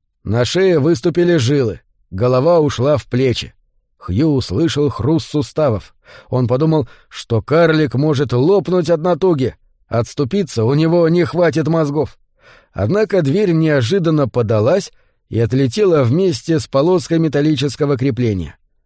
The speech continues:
Она выскользнула из рук Бобо, и сила напружиненных ног отбросила его прочь от переборки.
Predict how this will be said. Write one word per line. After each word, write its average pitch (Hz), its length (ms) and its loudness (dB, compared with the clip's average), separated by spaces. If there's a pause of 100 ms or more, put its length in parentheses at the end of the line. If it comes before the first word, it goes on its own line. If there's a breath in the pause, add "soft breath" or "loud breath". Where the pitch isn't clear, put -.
(220)
Она 127 360 0
выскользнула 135 800 0
из 123 260 -4
рук 135 200 0
Бобо, 117 380 0 (380 soft breath)
и 101 120 -6
сила 165 340 0
напружиненных 139 840 0
ног 180 260 -2
отбросила 160 540 0
его 165 260 2
прочь 156 400 0
от 151 140 0
переборки. 139 600 -2